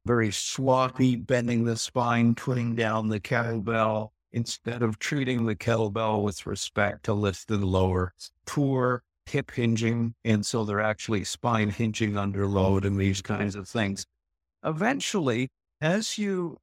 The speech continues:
compress the disc, which you can see the nuclear gel in there, these are wonderful models that Jerome builds. I'm going to flex the spine now and squeeze.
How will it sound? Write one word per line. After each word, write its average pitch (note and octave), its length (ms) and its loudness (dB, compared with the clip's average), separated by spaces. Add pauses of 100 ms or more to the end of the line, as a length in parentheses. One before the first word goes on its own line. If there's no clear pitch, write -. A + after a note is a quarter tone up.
compress - 720 -4
the C#3 180 -6
disc, B2 600 0
which A#2 240 0
you B2 60 0
can A2+ 200 0
see C#3 260 -4
the A#2+ 100 -4
nuclear A2+ 560 -2
gel A2 320 0
in G2+ 80 0
there, G2+ 160 2
these A#3+ 160 -2
are G3 100 2
wonderful C#3 560 2
models G#2 540 -2
that F2+ 260 -4 (120)
Jerome G2+ 480 4
builds. F#2+ 480 2 (580)
I'm B2+ 160 2
going G3 300 2
to D3 340 -4
flex - 400 -6
the D#3+ 140 -2
spine A#2 680 2
now G#2+ 400 4
and A2+ 240 0
squeeze. A2+ 840 -2